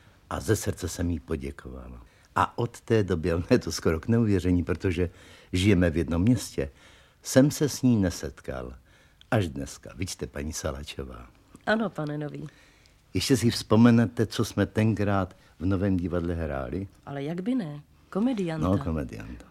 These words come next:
Speaker 2: Ale vždyť to není přece tak dávno. Letos v prosinci to bude teprve pětadvacet let.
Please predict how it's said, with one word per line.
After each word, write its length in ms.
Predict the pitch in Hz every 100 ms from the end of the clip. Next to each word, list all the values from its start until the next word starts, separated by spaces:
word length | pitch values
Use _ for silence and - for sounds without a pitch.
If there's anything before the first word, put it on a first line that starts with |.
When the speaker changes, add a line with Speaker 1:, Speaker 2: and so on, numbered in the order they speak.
| _
Speaker 2:
Ale 160 | 139 147
vždyť 240 | 143 156
to 100 | 185
není 220 | 196 202 202
přece 300 | 208 208 214
tak 200 | 233 220
dávno. 540 | 240 285 240 180 170 - - -
Letos 260 | 208 233 -
v 60 |
prosinci 640 | - 202 - 247 254 277 277 - - -
to 100 | 214
bude 220 | 226 247
teprve 520 | 247 240 240 247 240 - - - - -
pětadvacet 640 | 226 214 240 233 233 254 262
let. 200 | 269